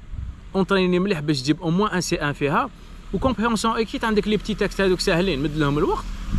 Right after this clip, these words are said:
مد لهم الوقت باش تريبوندي كوم يفو. من بعد لي دي ديرنيير كيستيون هذوك تاع، تاع ال، ال،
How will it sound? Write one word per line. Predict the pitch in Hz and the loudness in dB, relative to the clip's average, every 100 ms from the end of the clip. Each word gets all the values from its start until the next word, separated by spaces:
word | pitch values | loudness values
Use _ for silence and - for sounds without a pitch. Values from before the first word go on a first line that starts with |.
| - | 0
مد | 269 220 | 2 4
لهم | 214 190 | 6 6
الوقت | 175 143 - | 4 0 0
باش | 180 147 | 0 2
تريبوندي | 185 180 180 156 | 0 0 0 0
كوم | 165 151 | 0 -2
يفو. | 135 339 | -2 -4
من | 339 | -2
بعد | 302 240 | -2 0
لي | 262 | -2
دي | 208 | -2
ديرنيير | 208 208 202 185 | 0 2 2 0
كيستيون | 185 - 165 | -2 0 0
هذوك | 156 - | -2 -2
تاع، | 135 131 135 120 117 110 107 101 95 95 104 | -2 0 2 0 0 -4 -6 -6 -6 -6 -6
تاع | 113 107 | -6 -6
ال، | 104 | -4
ال، | 98 95 90 87 | -2 -4 -4 -4